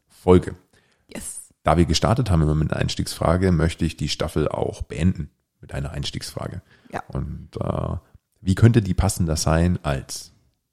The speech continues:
Speaker 1: allerliebste Luise? <laughs> Was hat dich in dieser Staffel
Speaker 2: Hm.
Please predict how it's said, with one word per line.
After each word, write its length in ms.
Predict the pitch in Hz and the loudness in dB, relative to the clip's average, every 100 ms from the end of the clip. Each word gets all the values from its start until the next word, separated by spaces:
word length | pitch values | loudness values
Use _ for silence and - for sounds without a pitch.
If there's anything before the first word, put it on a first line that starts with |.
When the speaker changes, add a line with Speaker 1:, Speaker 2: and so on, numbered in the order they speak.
| _ _ | _ _
Speaker 1:
allerliebste 440 | 110 113 104 - | 2 4 2 0
Luise? 420 | 98 95 80 85 - - _ _ - | 2 2 2 -2 -12 -20 _ _ -4
<laughs> 360 | 226 175 165 - - - _ - - - _ _ _ _ _ - - - 151 - | 0 0 -2 -8 -14 -20 _ -20 -20 -20 _ _ _ _ _ -12 -10 -8 -8 -6
Was 440 | 76 110 - - - | -2 -2 -2 -6 -8
hat 240 | - - - | -8 -4 4
dich 420 | 127 180 - - _ _ _ _ _ _ _ _ _ _ - | 4 4 -2 -14 _ _ _ _ _ _ _ _ _ _ -2
in 140 | 90 | 2
dieser 260 | 139 160 143 | 6 6 6
Staffel 380 | 78 73 76 - _ | 2 0 -4 -12 _
Speaker 2:
Hm. 100 | - | -6